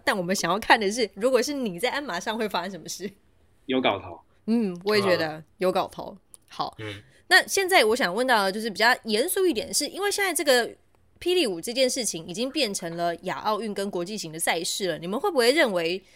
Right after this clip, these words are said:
Speaker 1: 像这样的舞蹈会不会被制度化，反而没有像以前你们自己在玩的时候的过程当中那么的 freestyle 的感觉呢？
Speaker 2: <laughs> 我觉得多少会有，多少会影响，
Speaker 1: 嗯。
Speaker 2: 因为我自己觉得舞蹈是以团体，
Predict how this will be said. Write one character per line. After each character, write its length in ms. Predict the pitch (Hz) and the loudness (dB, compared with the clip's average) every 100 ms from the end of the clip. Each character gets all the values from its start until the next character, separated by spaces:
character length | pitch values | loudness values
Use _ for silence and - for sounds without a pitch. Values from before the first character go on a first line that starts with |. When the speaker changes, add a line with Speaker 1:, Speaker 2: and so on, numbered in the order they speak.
| - - | -20 -12
Speaker 1:
像 220 | - 370 | 0 0
这 100 | 269 | 2
样 120 | 302 214 | 0 0
的 120 | 175 | -2
舞 220 | 170 208 | -4 -2
蹈 280 | - 139 - | -2 -2 -10
会 180 | - 302 | -6 -2
不 60 | 226 | 2
会 140 | 226 | 0
被 380 | 214 220 175 - | 2 0 0 -10
制 220 | - - 208 | -6 -4 -2
度 220 | 220 190 | -4 -2
化， 220 | 214 156 | -2 -2
反 160 | 160 165 | -2 -4
而 80 | |
没 100 | 208 254 | -2 -4
有 220 | 190 - _ _ | -4 -8 _ _
像 240 | - 277 | -2 -2
以 140 | 180 160 | -2 -10
前 220 | - 170 | -6 -6
你 80 | 170 | -6
们 160 | 160 | -10
自 140 | 175 214 | -8 -8
己 100 | 165 | -6
在 220 | 202 180 | -4 -2
玩 340 | 175 160 151 | -4 -4 -6
的 100 | 170 | -4
时 180 | 180 185 | -6 -4
候 180 | 196 185 | -2 -4
的 100 | 165 | -4
过 200 | - 202 | -4 -4
程 120 | 180 | -4
当 120 | 165 170 | -8 -8
中 60 | |
那 80 | 208 | -8
么 100 | 180 | -8
的 180 | 165 - _ _ _ | -8 -12 _ _ _
freestyle 480 | - 190 180 - - | -10 -8 -6 -8 -10
的 60 | |
感 180 | - - | -16 -16
觉 180 | - - - | -16 -18 -20
呢？ 80 | - _ _ _ _ _ - | -20 _ _ _ _ _ -4
Speaker 2:
<laughs> 800 | 156 156 151 - 101 - _ - | 0 4 2 0 -16 -18 _ -4
我 240 | 135 135 | 2 4
觉 180 | 131 139 | 6 6
得 520 | 143 135 127 120 117 - _ _ _ _ _ | 8 8 8 4 0 -6 _ _ _ _ _
多 160 | - 160 | 6 6
少 200 | 160 110 | 6 2
会 200 | 131 120 | 4 2
有， 240 | 95 67 - _ - | 0 -6 -14 _ -2
多 140 | 147 | 2
少 160 | - - | 2 2
会 140 | 127 | 0
影 80 | - | -2
响， 180 | - - | -8 2
Speaker 1:
嗯。 40 | |
Speaker 2:
因 60 | 175 | 6
为 60 | |
我 80 | 139 | 6
自 100 | 131 | 6
己 120 | 147 | 4
觉 120 | 117 113 | 4 2
得 300 | 113 101 92 | 2 0 -4
舞 160 | 113 127 | -6 -2
蹈 180 | 117 98 | 0 -2
是 180 | 127 | -6
以 380 | 127 110 92 90 - | -12 -12 -18 -18 -16
团 280 | - 104 120 | -10 -8 -8
体， 240 | 104 87 | -12 -16